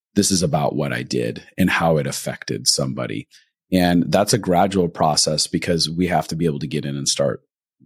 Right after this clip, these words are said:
loving ourselves in order to build shame resilience. We have to begin to have compassion. Like, Abby and I always talk about the idea of,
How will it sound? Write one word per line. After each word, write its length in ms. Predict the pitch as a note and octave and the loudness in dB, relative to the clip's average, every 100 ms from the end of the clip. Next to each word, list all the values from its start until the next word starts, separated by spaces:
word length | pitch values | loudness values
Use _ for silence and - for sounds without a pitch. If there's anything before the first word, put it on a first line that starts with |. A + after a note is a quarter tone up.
| _ | _
loving 320 | F2 F2+ G2 | 2 2 2
ourselves 600 | C#2 A#1 - G1+ G1+ - - _ _ _ _ _ _ _ _ - - - | 0 -2 -2 -2 -6 -6 -8 _ _ _ _ _ _ _ _ -20 -8 0
in 120 | G#2+ | 2
order 220 | G2 F2 | 4 2
to 300 | - - F#2+ | 0 0 0
build 340 | D#2 F2+ F2+ E2+ | 0 0 0 0
shame 260 | F2 D#2 | 0 -2
resilience. 460 | D2 D2+ B1+ C2 - | -4 -6 -6 -4 0
We 60 | |
have 120 | F#2+ - | 0 0
to 120 | F#2+ | -2
begin 260 | E2 F2+ | 0 0
to 80 | F2 | 0
have 160 | E2+ D2+ | -2 -4
compassion. 500 | F2 D#2+ E2 - E2 | -6 -4 -2 0 0
Like, 200 | E2 - - - - - - - | -2 -4 -16 -18 -20 -20 -8 0
Abby 300 | G#2 G2+ F#2 | 2 4 2
and 100 | F#2 | 2
I 160 | G2+ | 2
always 320 | G2 F2 F2 | 2 2 0
talk 240 | - F2 E2+ | 0 0 0
about 320 | E2+ E2+ E2+ | -2 0 0
the 120 | F#2 | 0
idea 520 | D#2+ D#2 E2 E2 D#2+ - | 0 0 0 0 -2 -2
of, 460 | E2+ D#2+ D2 - | -4 -4 -6 -10